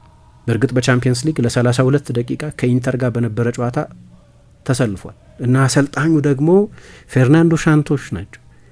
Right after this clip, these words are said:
በኋላ ከሱ ጋር ከክርስቲያኖ ጋር በሁለት ሺ አስራ ስድስት የአውሮፓ ሻምፒዮን ሆነዋል። በኋላ በመቃቃር ቢለያዩ ግን ለመጀመሪያ ጊዜ መሰለፍ እድል የሰጡት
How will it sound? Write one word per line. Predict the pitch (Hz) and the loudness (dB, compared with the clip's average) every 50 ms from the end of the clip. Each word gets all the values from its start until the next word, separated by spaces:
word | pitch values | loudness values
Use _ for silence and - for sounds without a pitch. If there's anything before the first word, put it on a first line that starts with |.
| - - - _ - - - - - - - - - _ - - - | -20 -20 -20 _ -20 -20 -20 -20 -20 -20 -20 -20 -20 _ -16 -4 0
በኋላ | 123 127 127 123 127 123 | 2 2 4 4 2 2
ከሱ | 123 131 117 - - 131 | 0 0 0 2 2 0
ጋር | 110 117 131 123 | 0 0 -2 -2
ከክርስቲያኖ | - - 117 - - 123 120 - - 135 127 123 123 117 | -2 -4 -4 -2 0 -2 0 2 2 2 4 4 2 2
ጋር | 131 147 139 | 2 0 0
በሁለት | 117 117 120 123 120 123 123 | 0 2 2 2 2 2 0
ሺ | - - | -2 -4
አስራ | 120 117 - 127 113 | -6 -4 -4 -6 -6
ስድስት | - 127 113 113 139 208 - - - - - - - - - - - - - - - - - - | -4 -6 -4 0 0 0 0 0 -6 -14 -20 -20 -20 -20 -20 -20 -20 -20 -20 -20 -20 -12 -4 0
የአውሮፓ | 123 135 131 123 123 131 127 123 - 127 117 | 0 2 4 4 4 4 2 2 0 -4 -2
ሻምፒዮን | - 120 113 107 - - 117 107 | -2 -2 -4 -4 -4 -4 -4 -2
ሆነዋል። | 110 110 104 101 98 101 104 | -2 -2 -4 -4 -4 -6 -6
በኋላ | 107 107 107 113 107 107 107 98 | -4 -2 -2 0 0 -2 -4 -6
በመቃቃር | 101 107 101 101 110 127 - - - - - - 143 - 117 113 - - 104 101 - 104 101 101 | -8 -10 -10 -10 -12 -14 -18 -20 -20 -20 -20 -20 -10 -6 -6 -4 -4 -6 -8 -8 -8 -8 -8 -8
ቢለያዩ | 95 104 95 95 92 92 90 90 87 - - - - - - - - - - - - - - - - - - - - - - - - - - - - - _ - - - - - | -8 -8 -8 -8 -8 -8 -10 -10 -12 -16 -20 -20 -20 -20 -20 -20 -20 -20 -20 -20 -20 -20 -20 -20 -20 -20 -20 -20 -20 -20 -20 -20 -20 -20 -20 -20 -20 -20 _ -20 -20 -20 -2 2
ግን | 127 139 | 4 6
ለመጀመሪያ | 147 151 160 147 147 127 120 117 110 | 8 8 8 8 8 6 6 4 2
ጊዜ | 104 117 113 | 0 0 -2
መሰለፍ | 107 107 - 113 104 107 - | -2 -2 -4 -4 -4 -4 -4
እድል | 117 101 107 104 | -4 -4 -4 -4
የሰጡት | 110 107 - 113 - - - 185 - | -4 -4 -6 -8 -6 -6 -8 -8 -8